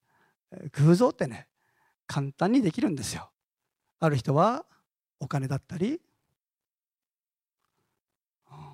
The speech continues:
ある人は何でしょう、仕事だったり、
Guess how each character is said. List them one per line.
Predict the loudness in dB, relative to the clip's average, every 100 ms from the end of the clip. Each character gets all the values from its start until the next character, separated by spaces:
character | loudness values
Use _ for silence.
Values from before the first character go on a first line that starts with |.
| -20 _ _ _ _ _
あ | 2
る | 4
人 | 2 2
は | 4 2 -6 _ _ _ _ _ _ _ -14
何 | -8
で | -6
し | -6
ょ | -10 _ _ _ _ _ _ _ _ _ _ _ _
う、 | -14
仕 | -4
事 | 0
だ | 0 0
っ |
た | -12
り、 | -14